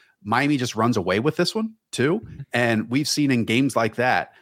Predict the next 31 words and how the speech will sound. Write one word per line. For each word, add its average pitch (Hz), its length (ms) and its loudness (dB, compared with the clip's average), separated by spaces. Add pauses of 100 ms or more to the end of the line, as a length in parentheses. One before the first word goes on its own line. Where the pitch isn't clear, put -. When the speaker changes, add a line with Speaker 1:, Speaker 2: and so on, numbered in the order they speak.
(160)
Speaker 1:
that 101 220 0
they 123 160 2
will 131 160 2
put 127 200 -2
the 127 60 0
ball 117 220 0
in 104 80 -2
Kenny 120 200 0
Pickett's 110 320 -2
hands 123 340 0
and 117 120 -2
just 113 220 -4
let 104 220 -2
him 104 180 -2
be 110 220 -2
a - 20 -2
gamer 110 580 -2
and 101 240 0
throw 107 300 0
it 110 60 2
Speaker 2:
Right. 110 80 4
Speaker 1:
around 113 160 2
the 95 100 -2
yard, 104 380 2 (260)
you 135 80 2
know? 175 260 2
And 127 140 0
so 135 220 2
even 160 240 2
if 147 160 0
it's 135 420 0